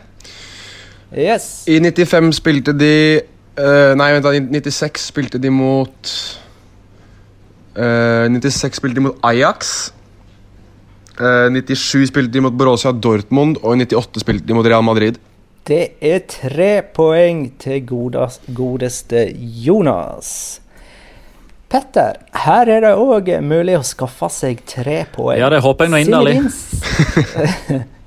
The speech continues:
Speaker 1: <laughs> Zinedine Zidane spilte tre V M for Frankrike. Hvordan plasser kom de på i disse tre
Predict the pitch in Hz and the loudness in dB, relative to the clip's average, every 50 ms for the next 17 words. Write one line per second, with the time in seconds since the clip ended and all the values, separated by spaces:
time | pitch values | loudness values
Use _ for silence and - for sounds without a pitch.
0 | - - - - - 180 180 196 214 214 208 240 262 262 247 - - 160 147 151 | -18 -16 -10 -2 0 2 2 2 2 2 4 2 2 2 0 -2 -4 -4 -2 -2
1 | 151 147 135 127 - - 131 127 123 - - 127 - - - 175 170 196 226 247 | -2 -2 -4 -8 -6 -4 -4 -4 -4 -8 -12 -12 -12 -10 -8 -4 -2 0 2 2
2 | 254 262 254 - - - - - 123 123 151 151 151 156 165 175 175 160 143 - | 2 0 -2 -6 -12 -20 -14 -12 -2 2 4 4 6 4 4 2 0 -4 -8 -6
3 | - 147 135 - - 220 240 220 - - - - - - - - - - _ - | -6 -6 -4 -2 -2 -2 -2 -2 -4 -8 -12 -14 -12 -12 -12 -12 -12 -14 _ -20
4 | - - - - - - - - - - _ _ _ _ _ _ - - 160 208 | -20 -20 -20 -20 -20 -20 -20 -20 -20 -20 _ _ _ _ _ _ -6 -2 0 0
5 | 277 277 - - - - 165 165 - - - - - 262 254 - - - - 185 | 0 -2 -6 -14 -6 -4 -4 -4 -4 -8 -12 -4 -4 -4 -4 -4 -8 -8 -8 -6
6 | 196 226 202 - - 127 - - - - - - - _ - - 127 123 135 139 | -4 -2 -2 -2 -4 -4 -8 -14 -16 -16 -16 -16 -18 _ -12 -10 -8 -8 -8 -10
7 | - - - 190 - - - - - 151 | -10 -12 -12 -12 -12 -12 -12 -6 -4 -4